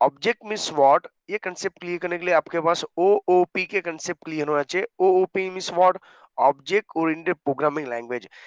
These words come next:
जिसे simple से आपको समझ में आएगा, मशीन के साथ आपको coordinate करना हो, कोई भी, अ, machine, that means what, System के साथ या कोई इलेक्ट्रिक गैजेट के साथ आपको कोऑर्डिनेट करना हो, कंपल्सरी उसकी बाइनरी लैंग्वेज ज़ीरो वन ज़ीरो वन लर्न करना कंपल्सरी है।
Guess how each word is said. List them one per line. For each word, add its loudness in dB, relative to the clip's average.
जिसे 2
simple 0
से 0
आपको 0
समझ -2
में 0
आएगा, -2
मशीन -6
के -6
साथ -2
आपको 0
coordinate -2
करना -4
हो, -2
कोई 0
भी, -8
अ, -8
machine, -6
that -2
means -6
what, 4
System -8
के -2
साथ 4
या 0
कोई 0
इलेक्ट्रिक -8
गैजेट -6
के -2
साथ 2
आपको -2
कोऑर्डिनेट -4
करना -2
हो, 4
कंपल्सरी -8
उसकी -8
बाइनरी -2
लैंग्वेज -2
ज़ीरो 0
वन -12
ज़ीरो -4
वन -2
लर्न -4
करना -4
कंपल्सरी -4
है। -12